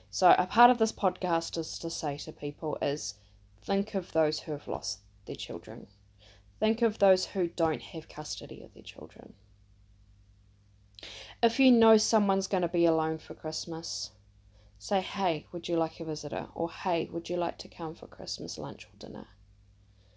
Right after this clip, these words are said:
Say, "Hey, would you like to be with us?" And if they politely say no, don't get offended.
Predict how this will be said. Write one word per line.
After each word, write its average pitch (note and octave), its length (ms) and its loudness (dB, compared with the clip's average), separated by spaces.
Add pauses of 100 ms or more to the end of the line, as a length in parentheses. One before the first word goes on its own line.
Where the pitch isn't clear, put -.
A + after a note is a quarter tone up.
(360)
Say, F#3 180 0
"Hey, E3 500 -2 (140)
would F3 160 -8
you G3 80 2
like F3+ 260 -2
to F#3+ 100 -10
be D3+ 240 -6
with - 180 -12
us?" - 500 -10 (1700)
And F#3+ 160 2
if G#3 160 0
they B3+ 160 8
politely A3 580 4
say F#3 300 -2
no, E3 440 -2 (920)
don't F3 260 0
get E3 140 -2
offended. - 500 -10